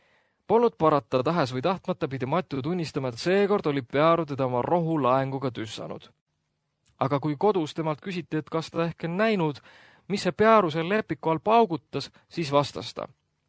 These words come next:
"Oravat ajas teine taga, seda vist lasigi." Nõnda ei saadudki teada, mis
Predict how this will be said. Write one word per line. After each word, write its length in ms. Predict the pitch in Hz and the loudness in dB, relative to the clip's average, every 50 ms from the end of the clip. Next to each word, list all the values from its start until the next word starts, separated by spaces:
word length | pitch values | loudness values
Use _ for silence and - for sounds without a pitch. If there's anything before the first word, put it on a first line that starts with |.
| _ _ _ _ _ 302 320 | _ _ _ _ _ -6 0
"Oravat 540 | 339 330 196 170 143 127 117 120 - _ - | 4 6 8 10 8 8 8 4 2 _ 0
ajas 300 | 127 127 117 113 120 - | 0 0 0 -2 -2 -4
teine 240 | - 139 123 120 117 | -6 -6 -4 -6 -4
taga, 320 | - - 143 - 143 135 120 | -4 -4 -4 -4 -6 -8 -8
seda 320 | - 190 - 147 123 117 | -8 -4 0 0 0 0
vist 220 | 120 120 - - | -2 -6 -4 0
lasigi." 420 | 143 143 123 104 101 - - - - - _ _ _ _ _ _ _ _ _ _ _ _ _ _ _ _ _ _ _ _ _ _ _ _ _ _ _ _ _ _ _ _ _ _ _ _ _ _ _ _ _ _ 190 | 0 0 0 -2 -8 -12 -14 -20 -20 -20 _ _ _ _ _ _ _ _ _ _ _ _ _ _ _ _ _ _ _ _ _ _ _ _ _ _ _ _ _ _ _ _ _ _ _ _ _ _ _ _ _ _ 6
Nõnda 320 | 240 254 240 214 214 208 | 6 6 6 6 4 6
ei 160 | 202 202 202 | 6 4 2
saadudki 560 | 185 - 226 233 220 208 185 175 151 - - 160 | 2 2 4 4 4 4 2 -2 -6 -8 -6 -2
teada, 300 | 190 202 202 180 156 160 | 0 2 2 2 2 0
mis 240 | 175 147 - - | -2 -4 -8 -10